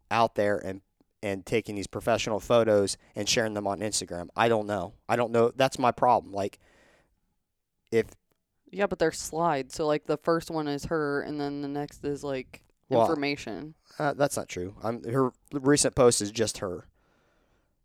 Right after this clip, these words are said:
Speaker 1: So, I'm just, I'm, we're creating conversation. So, before you get all fucking defensive.
Speaker 2: I'm not. I'm just saying that there's
Speaker 1: I, I,
Speaker 2: information.
Speaker 1: there's information, but I'm looking at her page. I've never seen this before.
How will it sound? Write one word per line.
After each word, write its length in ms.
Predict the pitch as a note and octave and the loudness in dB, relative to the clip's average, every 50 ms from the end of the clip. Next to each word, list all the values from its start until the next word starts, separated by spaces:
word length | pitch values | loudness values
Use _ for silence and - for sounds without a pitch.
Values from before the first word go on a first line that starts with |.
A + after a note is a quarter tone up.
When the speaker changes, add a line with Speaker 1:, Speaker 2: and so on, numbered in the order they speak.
| _ _ _ _ _ _ _ _ _ _ _ _ _ _ _ _ _ _ _ _ _ _ _ _ _ _ _ _ _ _ _ _ _ _ _ _ _ _ _ _ _ _ _ _ _ _ _ _ _ _ _ _ | _ _ _ _ _ _ _ _ _ _ _ _ _ _ _ _ _ _ _ _ _ _ _ _ _ _ _ _ _ _ _ _ _ _ _ _ _ _ _ _ _ _ _ _ _ _ _ _ _ _ _ _
Speaker 1:
So, 500 | - - C3 A#2+ A2 G#2 G2+ G2+ G2 - - _ _ _ _ _ _ _ _ _ _ _ _ _ _ _ _ _ _ _ _ _ _ _ _ _ _ _ _ _ _ _ _ _ - | -4 0 2 4 4 4 4 2 0 -2 -8 _ _ _ _ _ _ _ _ _ _ _ _ _ _ _ _ _ _ _ _ _ _ _ _ _ _ _ _ _ _ _ _ _ 0
I'm 120 | D#3+ F3 | 2 2
just, 180 | F#3+ F3 D#3+ - | 2 2 0 2
I'm, 220 | - C3+ C3+ B2+ B2+ B2+ C#3+ | 0 0 0 0 -4 -10 -8
we're 160 | B2+ B2+ B2 | -6 -6 -6
creating 340 | - - - D3+ D3 D3 C#3+ | -2 4 6 6 6 6 6
conversation. 580 | D3+ C#3 C3+ B2+ - - A2 G2 - - F2 - - - | 4 2 2 2 2 2 2 2 0 -4 -8 -14 -18 -16
So, 280 | - - A2 G#2 G2 G2 | -6 -2 0 0 0 0
before 260 | G2 G#2+ - G#2 A2+ | -2 -2 0 0 0
you 80 | B2+ B2 | 2 4
get 100 | B2+ B2 | 4 4
all 100 | A#2+ B2 | 4 4
fucking 340 | - - B2 - - C3 | 4 2 0 0 0 -2
defensive. 640 | B2 B2+ - C3+ C3 B2+ - G#2+ G#2 G#2 G#2+ - - _ | -2 0 2 2 0 2 2 0 0 0 -2 -8 -12 _
Speaker 2:
I'm 140 | - F3 G3+ | -6 -4 0
not. 220 | B3+ F4 A#3+ C3 A#2+ | 2 2 4 2 2
I'm 100 | E3 F3 | 2 0
just 180 | F3 - - | 0 0 0
saying 420 | - F#3+ G3+ F3+ D#3+ D3+ D#3+ F3 - - | -2 -2 -2 -2 -4 -6 -8 -10 -12 -10
that 200 | - E3+ - - - | -10 -10 -10 -10 -6
there's 280 | - D#3+ D#3 - - - - - | -4 0 0 0 0 -2 2 6
Speaker 1:
I, 80 | B2+ | 6
I, 60 | C#3 | 8
Speaker 2:
information. 580 | D#3 F3+ D3+ C#3 C#3+ G3 - - D3 D3 D#3 D#3 - - - | 8 10 10 10 8 8 4 -2 -6 -8 -10 -14 -18 -18 0
Speaker 1:
there's 240 | C#3+ D3+ D#3 C#3+ D3 | 4 4 6 6 6
information, 680 | D3+ C#3+ - C#3+ B2 B2 B2 A#2+ - - B2 A#2+ A#2+ | 4 4 2 2 4 6 6 6 4 0 -2 -2 0
but 160 | A2+ A#2+ F2 | 0 2 4
I'm 200 | F2+ A2 A#2+ A#2 | 4 2 2 2
looking 360 | A#2 A#2+ B2+ B2 - C3 A#2+ A2+ | 6 6 6 6 6 2 -2 -2
at 60 | G#2 | 0
her 120 | A#2+ A#2+ | -2 -2
page. 280 | G#2+ - B2 A#2+ A#2+ A#2+ | 0 2 2 2 4 4
I've 100 | A2 A2 | 2 2
never 260 | A2+ A#2+ A#2+ A2+ A2+ | 2 0 2 2 2
seen 240 | - - B2 A#2+ B2 | 0 0 -2 -2 -2
this 140 | B2 A#2+ - | -2 -2 -2
before. 560 | - B2 - - C3 C3 C3+ C3+ C3+ C3+ | -4 -6 -2 0 2 4 4 4 2 0